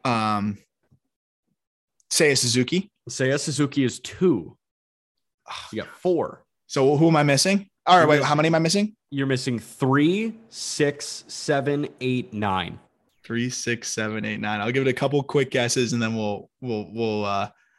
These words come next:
Speaker 1: we'll see if the, I wonder if how many listeners right now are, like, already have a bunch.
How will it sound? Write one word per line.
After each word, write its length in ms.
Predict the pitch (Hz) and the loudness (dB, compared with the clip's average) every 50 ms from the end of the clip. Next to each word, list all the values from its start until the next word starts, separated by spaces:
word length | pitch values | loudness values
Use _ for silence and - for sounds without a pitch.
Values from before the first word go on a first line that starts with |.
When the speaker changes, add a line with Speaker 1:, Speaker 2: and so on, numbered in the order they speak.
| _ _ - | _ _ 0
Speaker 1:
we'll 140 | 127 127 127 | 0 2 2
see 140 | - - 170 | 4 4 4
if 100 | 160 156 | 4 4
the, 160 | 180 165 135 | 4 4 4
I 80 | 170 196 | 6 6
wonder 240 | 220 262 285 320 320 | 6 6 6 6 6
if 60 | 302 | 6
how 100 | 277 240 | 6 6
many 140 | 240 233 202 | 6 6 8
listeners 400 | 180 185 - - 160 139 123 139 | 6 6 6 4 2 2 2 2
right 120 | 135 131 | 2 2
now 140 | 127 120 127 | 2 2 2
are, 80 | 123 | 2
like, 240 | 117 117 120 - - - | 2 0 -2 -4 -2 2
already 260 | 147 143 139 143 143 131 | 4 6 6 6 4 4
have 160 | 131 127 120 | 2 0 0
a 60 | 110 | -2
bunch. 400 | 104 113 107 104 98 - - | -2 -4 -4 -6 -8 -10 -14